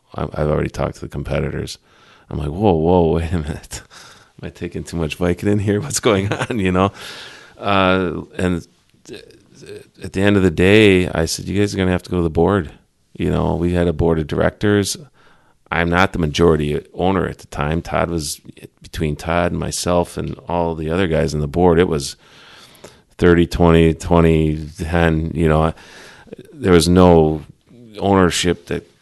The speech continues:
commanding decision. It would, had to be committee. So there was, like, a week-long trial. <laughs> It was terrible. Uh, everyone was being interviewed by the board. And finally,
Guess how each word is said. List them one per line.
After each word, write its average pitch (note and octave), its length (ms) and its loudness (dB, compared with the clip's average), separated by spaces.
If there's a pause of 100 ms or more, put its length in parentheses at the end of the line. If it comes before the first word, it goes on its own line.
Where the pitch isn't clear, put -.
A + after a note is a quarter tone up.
(560)
commanding E2+ 800 -4
decision. F#2 720 -4
It E2+ 100 -4
would, G2 180 2
had F2 120 0
to E2+ 60 -8
be E2 260 0 (920)
committee. G2+ 420 0 (1160)
So D#2 300 -2
there F#2+ 180 6
was, C#2+ 180 2
like, C2+ 220 -12
a - 140 -12
week-long C#2 1080 -6 (840)
trial. D#2 600 -2
<laughs> - 40 -12
It - 80 -4
was - 160 -4
terrible. E2+ 560 0 (580)
Uh, D#2 420 -2 (140)
everyone E2 340 -2
was D2+ 100 -2
being D#2 220 -4
interviewed D#2+ 360 -2
by D#2 140 -2
the D#2 80 -4
board. D#2+ 520 2 (1400)
And F#2+ 380 4
finally, E2+ 600 2